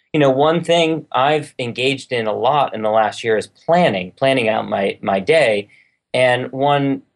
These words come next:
piece of advice I've read a couple times is to work in these little breaks in your day that can really help with balance or help you feel more at peace,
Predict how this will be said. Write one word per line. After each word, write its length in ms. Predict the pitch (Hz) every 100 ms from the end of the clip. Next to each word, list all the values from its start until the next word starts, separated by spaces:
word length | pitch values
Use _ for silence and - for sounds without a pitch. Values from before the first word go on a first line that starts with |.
| _
piece 220 | 170 127
of 100 | 127
advice 480 | 110 107 127 143 143
I've 200 | 117 104
read 200 | 127 165
a 40 | 151
couple 260 | 117 101
times 360 | - 117 117 110
is 220 | 131 120
to 100 | -
work 300 | 123 175 220
in 160 | 208 165
these 180 | 135 120
little 280 | 143 202
breaks 480 | 170 127 143 147 -
in 120 | 117
your 140 | 107 101
day 520 | 110 139 107 95 - _ _ _ _ -
that 120 | 135
can 160 | 143 139
really 260 | 165 180
help 380 | 143 - 151 -
with 220 | 175 175
balance 480 | 165 160 170 180 180
or 100 | 123
help 280 | 120 143 - _ _ _ -
you 260 | 139 131 120
feel 380 | - 151 135
more 400 | 131 131 135 135
at 280 | - 117 -
peace, 480 | - 127 151 - -